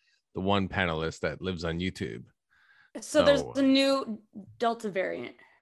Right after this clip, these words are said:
Speaker 2: or there's a new covid variant. <laughs>
Speaker 1: It's not even a variant. It's just new. It's like,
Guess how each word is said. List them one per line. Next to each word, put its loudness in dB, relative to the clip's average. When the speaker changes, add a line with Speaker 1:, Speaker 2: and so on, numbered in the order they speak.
Speaker 2:
or 4
there's 0
a 2
new 0
covid 4
variant. 0
<laughs> -14
Speaker 1:
It's 4
not 8
even 6
a 8
variant. 6
It's 2
just -4
new. 4
It's 0
like, 4